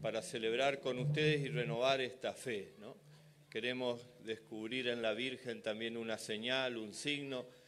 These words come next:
que nos anima en nuestra fe, ¿no? En vivir lo central de nuestra fe, que es lo que le preguntan a Jesús, ¿qué es lo más importante?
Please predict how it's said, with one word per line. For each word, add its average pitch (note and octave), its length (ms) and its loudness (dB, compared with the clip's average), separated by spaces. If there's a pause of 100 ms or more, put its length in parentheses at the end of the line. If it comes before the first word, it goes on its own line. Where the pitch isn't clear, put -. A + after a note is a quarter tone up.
(280)
que A#2+ 100 0
nos B2 180 -2
anima C#3+ 460 2
en C3 80 -2
nuestra B2 480 0
fe, B2+ 460 2 (140)
¿no? - 200 -16 (200)
En A#2+ 180 -2
vivir A#2+ 300 -2
lo D#3 180 2
central C#3+ 680 2
de D3+ 120 4
nuestra C3 360 -2
fe, D3 220 0
que D3 160 2
es C3+ 80 0
lo C3 160 0
que A#2+ 140 -2
le A#2 100 0
preguntan B2+ 560 -2
a A2 80 -4
Jesús, B2 480 -6
¿qué C#3 160 2
es C3 80 0
lo B2 160 0
más A#2 300 -2
importante? G#2+ 1200 -4